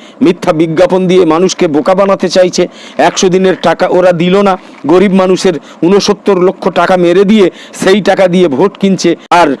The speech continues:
মিথ্যা প্রতিশ্রুতি দিচ্ছে। আমরা দু হাজার একুশ সালের বিধানসভার আগে লক্ষ্মীর ভাণ্ডারের প্রতিশ্রুতি দিয়েছিলাম, কথা রেখেছি।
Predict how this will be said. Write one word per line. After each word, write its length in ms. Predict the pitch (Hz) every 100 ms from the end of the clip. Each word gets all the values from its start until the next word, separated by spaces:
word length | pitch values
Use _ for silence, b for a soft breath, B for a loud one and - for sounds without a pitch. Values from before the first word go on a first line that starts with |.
| -
মিথ্যা 320 | - 208 - 190
প্রতিশ্রুতি 600 | 175 170 214 208 196 185
দিচ্ছে। 380 | 170 - 160 156 B
আমরা 280 | 151 175 170
দু 160 | 156
হাজার 220 | 165 170 170
একুশ 360 | 151 170 208
সালের 320 | - 185 180
বিধানসভার 580 | 143 165 185 180 185 175
আগে 320 | 147 147 165
লক্ষ্মীর 380 | 165 175 - 202
ভাণ্ডারের 460 | 151 165 170 175 170
প্রতিশ্রুতি 640 | - 160 196 - 202 170
দিয়েছিলাম, 560 | 175 180 170 175 175 165 B B B B
কথা 320 | 165 - 170
রেখেছি। 520 | 160 - 175 - 156